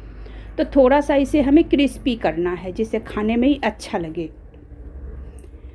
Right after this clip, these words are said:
तो एक बार में ढेर सारा नाश्ता हमारे पैन के अंदर भी आ गया, आप देख पा रहे हैं।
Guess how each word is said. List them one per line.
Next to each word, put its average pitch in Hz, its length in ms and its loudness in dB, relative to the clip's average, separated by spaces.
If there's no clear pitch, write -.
तो - 120 -10
एक 208 180 6
बार 220 220 4
में 254 160 0
ढेर 220 220 0
सारा 202 320 -2
नाश्ता 196 380 -4
हमारे 196 300 -4
पैन 226 300 0
के 277 100 -2
अंदर 277 280 4
भी 285 140 0
आ 247 120 0
गया, 233 200 0
आप 226 140 -4
देख 185 200 -4
पा 226 180 -2
रहे 233 260 0
हैं। 330 180 2